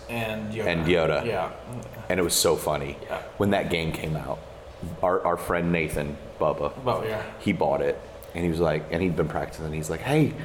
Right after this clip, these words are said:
Speaker 2: so, okay, I'm, I'm, I'm, let me say this before I finish my story. Soul Calibur is a game I can pick up to this day, close my eyes,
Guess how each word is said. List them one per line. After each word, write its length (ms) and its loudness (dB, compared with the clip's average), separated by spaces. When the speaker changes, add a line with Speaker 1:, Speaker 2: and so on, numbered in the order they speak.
Speaker 2:
so, 200 2
okay, 240 4
I'm, 140 4
I'm, 300 2
I'm, 140 4
let 200 4
me 160 6
say 200 4
this 140 4
before 220 0
I 40 4
finish 220 2
my 60 -2
story. 340 2
Soul 280 2
Calibur 420 4
is 100 4
a 60 4
game 260 4
I 100 2
can 280 0
pick 200 0
up 160 2
to 60 4
this 240 2
day, 260 4
close 340 4
my 100 2
eyes, 440 4